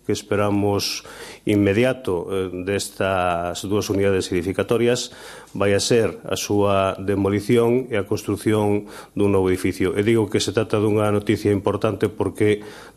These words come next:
tratándose da ubicación que se trata e do estado no que están actualmente eses edificios, que se faga unha nova construción, que evidentemente terá que gardar o debido respeto co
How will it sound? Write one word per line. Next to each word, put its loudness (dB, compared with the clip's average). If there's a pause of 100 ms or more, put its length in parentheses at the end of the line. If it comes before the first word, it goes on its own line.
tratándose 0
da 0
ubicación 0
que -2
se -2
trata -2
e -2
do -2
estado -2
no -2
que -4
están -2
actualmente 0
eses -6
edificios, 0
que -4
se 0
faga 0
unha 0
nova 2
construción, 0 (340)
que -8
evidentemente 0 (400)
terá 0
que -4
gardar -2 (800)
o 0
debido 2 (640)
respeto 0
co 0